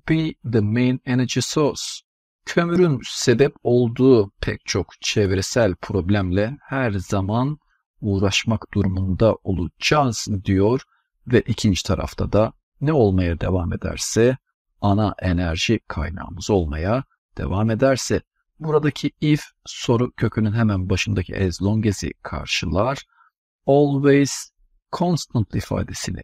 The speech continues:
karşılar ve anlamca soru kökümüze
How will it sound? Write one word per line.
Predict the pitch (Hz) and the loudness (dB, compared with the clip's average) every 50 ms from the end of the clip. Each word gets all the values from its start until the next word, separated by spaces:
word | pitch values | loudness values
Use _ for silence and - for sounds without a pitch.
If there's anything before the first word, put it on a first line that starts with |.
| _ - | _ -8
karşılar | - - 110 90 82 - - - 101 101 117 131 131 - _ _ _ _ _ _ - | -6 -6 -6 -6 -4 -6 -4 -2 2 2 2 2 2 -2 _ _ _ _ _ _ -2
ve | 120 110 90 - _ _ _ _ - | 0 0 0 0 _ _ _ _ 0
anlamca | 117 117 113 110 113 120 131 127 107 95 87 - - 107 123 143 _ _ _ _ _ | 2 2 2 4 2 2 2 2 2 0 0 0 0 0 0 -2 _ _ _ _ _
soru | _ - - - 139 110 95 | _ -12 -2 -2 0 0 0
kökümüze | - - 82 - - 90 80 - - 110 120 | -2 -4 -8 -6 -4 -6 -6 -2 -2 -2 -2